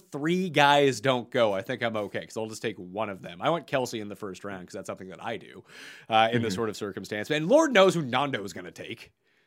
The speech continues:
Speaker 1: He
Speaker 2: Well,
Speaker 1: could,
Speaker 2: that's,
Speaker 1: he,
Speaker 2: he's
Speaker 1: he
Speaker 2: the
Speaker 1: could,
Speaker 2: wild card.
Speaker 1: he could literally take anyone with this pick.
Speaker 2: Yeah, he's definitely the wild card. And also been enough drafts with him over the years to know that he's going to take somebody that you go, "Huh,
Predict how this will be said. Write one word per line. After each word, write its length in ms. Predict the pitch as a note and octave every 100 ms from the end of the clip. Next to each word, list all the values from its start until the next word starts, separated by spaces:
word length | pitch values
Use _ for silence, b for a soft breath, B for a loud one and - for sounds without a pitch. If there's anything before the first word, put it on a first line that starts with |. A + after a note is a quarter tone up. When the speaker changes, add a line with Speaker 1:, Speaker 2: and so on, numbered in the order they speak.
| _ _ _ -
Speaker 1:
He 120 | F3+
Speaker 2:
Well, 120 | C#3 C3
Speaker 1:
could, 20 |
Speaker 2:
that's, 260 | D3 B2+ -
Speaker 1:
he, 60 |
Speaker 2:
he's 60 | F3
Speaker 1:
he 40 |
Speaker 2:
the 60 | D#3+
Speaker 1:
could, 40 |
Speaker 2:
wild 300 | C3+ A#2+ A2+
card. 180 | A2 F2+
Speaker 1:
he 60 | G3+
could 140 | C4
literally 400 | A3+ G3 G#3 G3+
take 240 | F#3+ F#3 F3+
anyone 460 | D3+ D#3 C#3+ A#2 G#2+
with 140 | G#2
this 160 | G#2+ -
pick. 340 | G2+ - _ _ _ _ _ _ _
Speaker 2:
Yeah, 140 | A2 F#2 - -
he's 180 | D3+
definitely 320 | C#3 C#3+ C#3 C3
the 80 |
wild 300 | A#2+ A2+ A2
card. 280 | A#2 A2+ A2 G#2+
And 120 | G#2+
also 300 | G#2 A#2 A2+
been 120 | A2+
enough 200 | G#2 G2+
drafts 280 | - G#2+ -
with 80 | G#2
him 120 | A2
over 140 | G#2
the 80 | G2+
years 260 | G2+ G2+ G2
to 100 | G#2+
know 160 | G#2 G2+
that 200 | G2 -
he's 140 | G2
going 240 | G2 G2
to 80 | G2
take 200 | F#2+ G#2+
somebody 260 | B2 D3+ D3
that 60 | C3+
you 80 |
go, 140 | B2+ B2
"Huh, 160 | C4